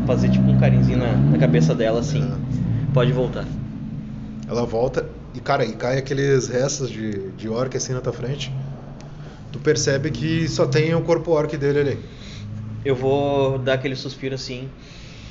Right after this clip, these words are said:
Speaker 1: Não posso dizer que é missão cumprida, porque se já ressuscitaram ele uma vez, eles podem ressuscitar de novo.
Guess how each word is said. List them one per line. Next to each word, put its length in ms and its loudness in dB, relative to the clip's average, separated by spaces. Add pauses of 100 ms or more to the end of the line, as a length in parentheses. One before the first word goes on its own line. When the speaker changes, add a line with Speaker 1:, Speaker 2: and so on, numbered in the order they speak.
(3250)
Speaker 1:
Não 140 -4
posso 260 0
dizer 180 -2
que 100 -4
é 20 -2
missão 300 -2
cumprida, 460 -4
porque 540 -2
se 220 -6
já 140 -2
ressuscitaram 500 -4
ele 140 -2
uma 140 -6
vez, 280 -4
eles 120 -8
podem 220 -6
ressuscitar 400 -8
de 80 -10
novo. 200 -12